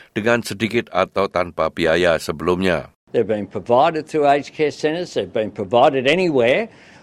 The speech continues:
Speaker 2: where you can go get a P C R, you can rock up there today, uh, and, uh, pick up a, a rat test. There are, is no shortage of rat tests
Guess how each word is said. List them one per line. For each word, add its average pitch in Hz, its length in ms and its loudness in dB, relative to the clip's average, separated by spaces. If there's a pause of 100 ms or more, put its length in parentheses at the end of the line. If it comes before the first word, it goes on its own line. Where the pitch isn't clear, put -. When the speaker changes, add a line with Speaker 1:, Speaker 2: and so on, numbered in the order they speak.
(120)
Speaker 2:
where 123 480 4 (240)
you 113 640 0
can 110 240 -4
go 127 240 4
get 127 240 2
a 110 80 0
P 143 240 -2
C 127 320 2
R, 127 240 4
you 131 160 -6
can 110 240 -4
rock 139 160 4
up 147 240 0
there 131 160 2
today, 160 560 0 (400)
uh, 107 400 0
and, 113 400 -4
uh, 110 320 0
pick 147 160 -2
up 170 240 2 (320)
a, 135 240 4
a 127 80 4
rat 135 320 0
test. - 480 -6 (400)
There 135 240 8
are, 135 400 8 (160)
is 131 240 4
no 143 320 6
shortage 180 720 6
of 131 240 4
rat 147 240 4
tests - 560 0